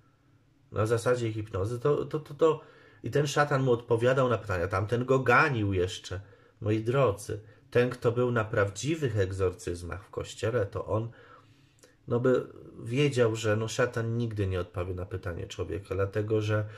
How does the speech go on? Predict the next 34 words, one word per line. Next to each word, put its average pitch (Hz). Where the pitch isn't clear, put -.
chyba 113
że 117
stoi 110
za 117
tym 110
człowiekiem 104
Pan 131
Bóg. 95
I 95
nie 104
on 113
po-, 104
on 110
nie 107
odpowiada 110
na 113
słowo, 104
na -
pytanie 110
człowieka, 104
ale 104
na 104
pytanie 127
człowieka, 110
który 117
reprezentuje 113
Boga, 107
albo 101
który 113
jest 107
w -
danej 113
momencie 113
alter 110